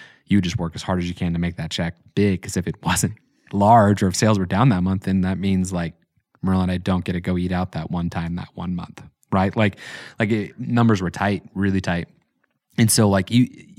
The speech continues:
<laughs> when you're motivated to provide for someone, like, "I'm gonna sell whatever I need to sell in this store. I'm gonna do whatever is asked of me to, to sell." Um, or, and then in my case, I got really aggressive. And so I started,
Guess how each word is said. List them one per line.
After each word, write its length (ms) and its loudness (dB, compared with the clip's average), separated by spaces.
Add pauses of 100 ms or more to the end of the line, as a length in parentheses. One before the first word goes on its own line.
(120)
<laughs> 500 -4
when 120 8
you're 80 8
motivated 460 6
to 80 0
provide 420 4
for 80 0
someone, 480 -2
like, 200 -6 (1080)
"I'm 80 4
gonna 100 4
sell 320 4
whatever 320 4
I 80 4
need 180 0
to 80 -8
sell 220 2
in 80 2
this 120 -2
store. 200 0
I'm 80 2
gonna 80 2
do 160 2
whatever 320 0
is 80 -2
asked 260 -6
of 60 -2
me 180 -2
to, 180 -6
to 180 -8
sell." 400 0 (420)
Um, 400 4
or, 220 0
and 160 2
then 120 2
in 60 2
my 140 4
case, 260 2
I 60 0
got 100 2
really 220 -2
aggressive. 600 -2
And 160 -4
so 160 -4
I 140 -2
started, 400 -6